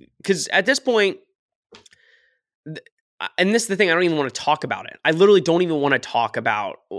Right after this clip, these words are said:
we're not getting into ways to get in or where we'd have to go. I'm not talking about that today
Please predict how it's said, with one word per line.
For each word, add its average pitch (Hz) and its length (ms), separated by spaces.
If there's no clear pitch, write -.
we're 170 200
not 208 180
getting 135 240
into 110 580
ways 131 580
to - 100
get 123 200
in 120 400
or 107 280
where 127 320
we'd 120 180
have 113 160
to 113 80
go. 113 120
I'm 180 140
not 220 140
talking 123 260
about 101 200
that - 140
today - 140